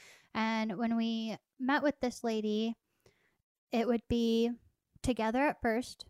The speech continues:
We'd talk to her at the same time, and then it would be separate. So she'd have, like, you know, twenty minutes with me and then twenty minutes with Clint. And then we'd come together at the end to kinda conclude the session. And we would talk about things like what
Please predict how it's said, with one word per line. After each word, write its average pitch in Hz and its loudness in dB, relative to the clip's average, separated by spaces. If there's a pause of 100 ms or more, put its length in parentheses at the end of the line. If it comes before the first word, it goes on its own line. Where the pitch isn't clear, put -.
(120)
We'd 214 -2 (480)
talk 208 -4
to 226 -4
her 220 -2 (280)
at 220 -8
the 226 -4
same 220 -4
time, 208 -4
and 226 -2
then 220 -2
it 220 -4
would 214 -4
be 208 -6
separate. 196 -2
So 214 -2
she'd 214 -4
have, 202 -2
like, 202 -6 (220)
you 214 -6
know, 196 -6
twenty 214 -4
minutes 214 -6
with - -8
me 208 -6
and 202 -8
then 202 -8
twenty 202 -8
minutes 202 -10
with - -12
Clint. 202 -6 (300)
And 226 -4
then 220 -2
we'd 214 -4
come 220 -4
together 214 0
at 208 -2
the 208 -6
end 202 -4 (120)
to - -18
kinda 202 -12
conclude 202 -8
the 214 -12
session. 233 -8 (480)
And 214 -2
we 226 -2
would 226 -4
talk 226 -4
about 214 -2
things 208 -4
like 208 -6 (260)
what 226 2